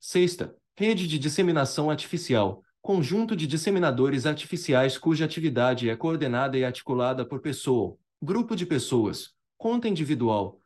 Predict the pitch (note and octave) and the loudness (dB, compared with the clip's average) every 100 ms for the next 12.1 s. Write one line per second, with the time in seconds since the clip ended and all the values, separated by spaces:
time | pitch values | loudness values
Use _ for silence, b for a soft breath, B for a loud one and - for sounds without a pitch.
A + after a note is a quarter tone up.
0 | b C3 F3+ D#3+ A3 G#3+ F3+ C3+ - C#3 | b -4 -2 0 -2 0 -2 -2 -4 -4
1 | B2 C3 C#3+ B2+ - G3+ G#3 E3 C#3 - | -4 -4 -4 -4 -2 -2 -2 0 -2 0
2 | C3+ B2+ A#2+ - C#3+ C#3 B2+ - F3 - | 0 2 -2 -2 0 0 -2 -4 -8 0
3 | C3 C3+ B2 A#2+ - F#3+ D#3+ - E3 E3+ | 4 4 4 0 -4 0 0 0 -2 -2
4 | D#3 E3+ D3 B2+ C#3+ D#3 - D3 B2+ C3 | -2 -2 0 2 2 2 0 -2 -2 -4
5 | C3+ - F#3 F3 D#3+ C3 D3+ C3 B2+ D3 | -4 -2 -2 0 -2 -2 -2 0 0 0
6 | D#3 - F3 D3 - D#3 F#3 F3 E3+ D#3+ | -2 -2 -2 -2 -2 0 0 2 0 0
7 | D3 B2 A2 - - - _ - - C#3 | 0 0 -2 -8 -14 -16 _ -8 0 2
8 | A#2 G#2+ - _ _ - G#3+ F#3 C#3+ A2+ | 2 -2 -6 _ _ 2 4 6 8 6
9 | - - b b B2 D#3 F#3 E3+ D3+ D3+ | 4 -4 b b 0 4 4 2 2 2
10 | E3 D#3+ C#3+ - B2 G2+ - - _ - | 2 2 2 0 -2 -2 -6 -16 _ -4
11 | G3 G3 D3+ - C#3+ D3+ D3 D#3+ C3 G#2+ | -2 0 0 2 2 2 2 2 2 2
12 | G2 | -2